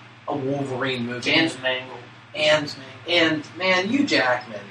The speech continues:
Speaker 1: you gotta give it up for him, because he brings it every single time.
Speaker 3: He does.
Speaker 1: Even in a bad movie, he, he embodies Wolverine.
Speaker 3: He does. And, and I've been on his case about his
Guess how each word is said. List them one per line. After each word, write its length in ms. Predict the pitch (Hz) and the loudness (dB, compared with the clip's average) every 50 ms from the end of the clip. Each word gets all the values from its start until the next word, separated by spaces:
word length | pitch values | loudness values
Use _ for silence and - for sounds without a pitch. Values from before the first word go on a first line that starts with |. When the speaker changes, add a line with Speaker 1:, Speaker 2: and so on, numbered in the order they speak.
| - - - - - | -18 -20 -20 -12 2
Speaker 1:
you 60 | 160 | 6
gotta 200 | 202 214 208 - | 8 8 8 8
give 140 | 185 165 156 | 6 6 6
it 40 | 151 | 6
up 160 | 139 127 - - | 6 6 4 2
for 200 | - - 117 113 | -2 -2 -2 -2
him, 100 | 110 - | -2 -4
because 260 | - - - - - | -8 -12 -10 -8 -8
he 160 | - 220 220 | -6 -6 -6
brings 380 | - - 180 190 - - - 156 | -4 -2 -2 0 0 -2 -2 -6
it 120 | 151 - - - | -8 -10 -10 -4
every 400 | - 175 180 185 185 185 190 190 | 4 6 6 6 6 4 2 2
single 360 | 185 - 185 175 165 160 165 - | 2 2 2 2 4 4 2 2
time. 260 | - 160 - - 262 | 2 4 4 6 6
Speaker 3:
He 60 | 214 | 6
does. 280 | 196 196 185 170 165 175 | 8 8 8 8 8 6
Speaker 1:
Even 160 | 185 190 196 | 6 6 8
in 120 | 196 190 190 | 8 6 6
a 100 | 196 - | 4 2
bad 500 | - - - - - - 185 160 165 170 | 4 6 10 12 12 12 10 8 6 2
movie, 340 | 160 151 - 117 113 110 113 - - - - - - - - - | 2 2 2 0 -4 -6 -12 -14 -16 -18 -20 -20 -20 -20 -20 -16
he, 140 | - 143 135 127 139 135 - | -12 -10 -10 -8 -10 -12 -10
he 360 | - 185 180 180 180 139 135 | -6 -2 0 0 0 0 -2
embodies 680 | 139 139 117 - - 151 147 147 - - - - - | -4 -6 -2 4 6 8 8 8 6 4 0 -4 -6
Wolverine. 420 | 131 123 120 117 - - 107 240 220 | -6 -4 -4 -4 -4 -2 0 0 2
Speaker 3:
He 60 | 180 | 2
does. 440 | 180 - - - - - - - - - - | 2 0 0 -2 -2 -6 -8 -8 -8 -6 -4
And, 220 | 214 208 202 - | -4 -4 -2 -2
and 200 | 208 214 202 - | -2 -4 -2 2
I've 220 | 185 208 226 190 185 | 4 4 4 6 4
been 140 | 226 214 185 | 4 4 6
on 240 | 185 185 175 170 | 6 6 4 2
his 220 | 160 170 170 160 - | 0 -4 -6 -6 -6
case 380 | - - 165 151 151 151 - - | -4 -4 -4 -4 -4 -4 -4 -4
about 360 | - 156 147 147 147 143 - | -2 2 2 2 2 0 -4
his 140 | 151 - | -8 -8